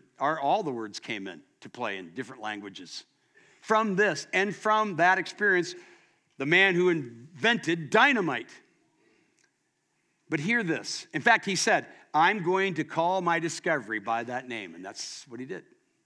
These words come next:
Hear this, though. The power the Holy Spirit brings is not just for courage. And if you read the book of Acts, it is that. I mean, I mean, it says, it'll say,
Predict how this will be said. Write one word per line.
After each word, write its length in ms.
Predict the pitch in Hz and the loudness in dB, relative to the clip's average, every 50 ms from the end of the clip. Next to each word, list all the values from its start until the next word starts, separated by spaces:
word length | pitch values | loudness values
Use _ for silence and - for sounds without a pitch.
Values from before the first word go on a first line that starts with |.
| _ _ _ _ _ _ _ _ _ _ _ _ _ _ _ _ _ _ _ _ _ _ _ _ | _ _ _ _ _ _ _ _ _ _ _ _ _ _ _ _ _ _ _ _ _ _ _ _
Hear 200 | _ - 190 202 | _ -2 0 0
this, 280 | 175 160 165 151 - - | 0 0 -2 -2 -4 -6
though. 260 | - 104 90 78 - - _ _ _ _ _ _ _ _ _ _ _ _ _ _ _ _ _ _ _ _ _ _ _ _ _ _ - | -8 -12 -12 -12 -16 -20 _ _ _ _ _ _ _ _ _ _ _ _ _ _ _ _ _ _ _ _ _ _ _ _ _ _ -16
The 80 | - | -16
power 600 | 107 - - - 170 180 190 196 214 226 240 226 - - _ _ _ _ _ _ _ _ _ _ _ _ _ _ _ _ _ _ _ _ | -14 -8 -2 0 2 4 4 2 2 -2 -4 -6 -10 -18 _ _ _ _ _ _ _ _ _ _ _ _ _ _ _ _ _ _ _ _
the 120 | - 135 | -6 -4
Holy 340 | 120 131 175 180 196 208 214 | -2 0 2 2 2 2 2
Spirit 420 | - - - 170 175 175 190 190 | -2 -2 0 2 2 2 2 0
brings 580 | 151 131 143 139 117 98 92 104 - - - - - _ _ _ _ _ _ _ _ _ _ _ _ _ | -4 -4 -4 -2 -4 -4 -8 -10 -10 -10 -10 -12 -14 _ _ _ _ _ _ _ _ _ _ _ _ _
is 260 | - 170 180 131 127 | 0 0 0 0 -2
not 460 | 151 170 185 214 262 294 302 240 180 | 0 2 4 6 4 4 2 -2 -8
just 300 | 143 - 196 226 226 - | -4 0 0 0 0 -2
for 220 | - - - 190 165 | -6 -6 -6 -6 -6
courage. 640 | - - - - 208 208 180 143 113 92 87 92 127 | -4 -2 0 2 2 2 2 2 -2 -4 -8 -8 -8
And 120 | 127 120 - - - - | -8 -10 -12 -16 -20 -14
if 80 | - 127 | -8 -6
you 80 | 165 185 | -6 0
read 280 | 185 220 254 285 262 | 2 4 4 4 4
the 60 | 226 | 2
book 180 | 220 190 247 202 | 2 2 2 2
of 100 | 214 190 | 4 4
Acts, 260 | 208 202 202 196 - - - - | 6 6 6 4 0 -6 -8 0
it 180 | - 202 247 240 | 2 2 4 6
is 280 | 254 302 339 311 220 151 | 6 6 6 4 2 2
that. 260 | 185 175 147 113 104 | 2 4 4 2 2
I 60 | 123 | 0
mean, 240 | 143 160 165 160 - - - - - | 0 0 0 0 -2 -8 -16 -2 0
I 80 | 170 | 2
mean, 200 | 185 208 196 175 | 2 4 2 2
it 120 | - 196 185 | 0 0 0
says, 340 | - - 269 262 226 165 - - - - - | 2 4 4 4 4 2 -4 -10 -18 -8 -2
it'll 200 | 175 196 208 185 | 0 0 2 2
say, 280 | - - 247 208 175 | 2 4 4 4 4